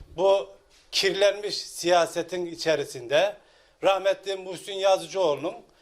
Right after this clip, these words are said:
bizlere bırakmış olduğu gibi dik duran, doğru yürüyen ve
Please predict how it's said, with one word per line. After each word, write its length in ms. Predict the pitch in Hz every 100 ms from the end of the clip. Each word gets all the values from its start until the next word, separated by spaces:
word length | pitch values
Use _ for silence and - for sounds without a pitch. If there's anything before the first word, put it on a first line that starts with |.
| _ _ 180
bizlere 420 | 175 208 208 175
bırakmış 480 | 196 196 214 180 190
olduğu 400 | 175 151 143 135
gibi 420 | 135 147 190 196 _ _ _ _ 151
dik 240 | 208 -
duran, 320 | 160 143 170 - _ _ _ _ -
doğru 320 | 165 180 208
yürüyen 580 | 175 147 143 190 202 165 _
ve 320 | 139 190 151